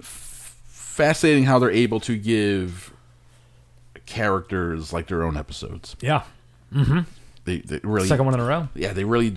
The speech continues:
Speaker 1: just, like, "Here you go. This is your, this is your whole thing." Uh, si-, oh, you thought this was a side character? Mm-mm.
Speaker 2: Mm-mm, nope.
Speaker 1: Mm-mm. They're going on their own crazy journey.
Speaker 2: Yes. Everybody is.
Speaker 1: It's very good. It was a very good episode.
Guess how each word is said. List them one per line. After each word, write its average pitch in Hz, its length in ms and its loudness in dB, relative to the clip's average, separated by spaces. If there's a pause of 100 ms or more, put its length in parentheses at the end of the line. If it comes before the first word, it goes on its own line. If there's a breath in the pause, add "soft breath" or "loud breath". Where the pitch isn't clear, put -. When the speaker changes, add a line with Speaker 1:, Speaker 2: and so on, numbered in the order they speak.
(140)
Speaker 1:
just, 92 260 -8
like, 76 180 -2
"Here 87 200 -6
you 98 140 -4
go. 71 160 -4
This 87 160 -6
is 87 100 -6
your, 98 260 2
this 104 140 -4
is 90 80 -6
your 113 220 2
whole 110 240 2
thing." 82 440 -4
Uh, 76 460 -6 (100)
si-, - 220 -2 (460)
oh, 151 180 6
you 98 260 -6
thought 143 220 4
this 151 120 0
was 156 100 -4
a 147 60 0
side 190 280 4
character? 202 400 4
Mm-mm. 190 600 4
Speaker 2:
Mm-mm, 226 340 2
nope. 214 220 6
Speaker 1:
Mm-mm. 156 240 -2
They're 151 120 4
going 143 200 4
on 120 100 6
their 113 160 4
own 131 200 4
crazy 117 600 -2
journey. 113 400 -4
Speaker 2:
Yes. - 720 -2 (580 loud breath)
Everybody 131 460 2
is. 87 340 -8
Speaker 1:
It's - 100 -8
very 73 200 -2
good. 58 120 -8
It 92 40 -8
was 95 100 -4
a 82 40 -4
very 76 120 -4
good 78 140 -8
episode. 78 400 -12